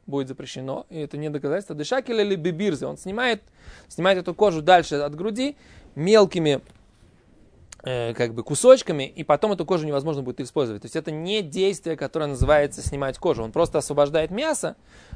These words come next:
но как бы снимать кожу, с-, сдирать кожу, как стирают кожу для того, чтобы потом использовать кожу, это он, он не делает. Тут он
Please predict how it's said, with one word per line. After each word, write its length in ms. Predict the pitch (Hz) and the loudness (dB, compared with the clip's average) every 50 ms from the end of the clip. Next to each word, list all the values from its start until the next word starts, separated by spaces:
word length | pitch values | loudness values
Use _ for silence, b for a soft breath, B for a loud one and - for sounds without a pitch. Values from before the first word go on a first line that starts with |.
| B | B
но 140 | B 147 156 | B 0 4
как 180 | 170 170 165 160 | 4 4 4 4
бы 220 | 160 165 170 - | 4 2 2 2
снимать 760 | - - - - - - - 170 165 175 180 196 208 208 196 - | -4 -12 -10 -8 -6 -6 -4 -4 -4 -2 0 2 2 2 0 -2
кожу, 440 | - 247 302 285 226 180 170 165 | -4 -2 0 0 0 -2 -4 -6
с-, 380 | 165 - - - - - - - | -8 -12 -20 -20 -20 -18 -16 -14
сдирать 520 | 147 139 127 120 170 180 196 196 190 - | -14 -14 -4 2 4 6 6 6 4 2
кожу, 280 | - - 226 214 190 180 | 0 2 2 2 2 2
как 200 | - 170 156 - | -2 -2 -4 -4
стирают 460 | - - - 170 165 185 185 180 175 | -6 -6 -2 2 4 4 4 4 2
кожу 240 | - 196 185 160 156 | 0 -2 -2 -2 -2
для 120 | 143 147 | -4 -4
того, 120 | 139 160 160 | -4 -4 -6
чтобы 120 | 156 156 | -6 -6
потом 140 | 165 165 165 | -6 -6 -6
использовать 320 | 160 - 190 180 180 185 | -6 -6 -6 -6 -6 -4
кожу, 200 | 196 233 202 185 | -4 -4 -2 -4
это 120 | 160 165 160 | -6 -8 -10
он, 200 | 160 151 151 156 | -14 -14 -14 -14
он 180 | - 156 160 | -12 -12 -10
не 80 | 160 156 | -10 -8
делает. 260 | 151 156 147 120 - | -6 -4 -4 -4 -6
Тут 120 | - 165 160 | -10 -12 -10
он 160 | 156 160 | -10 -10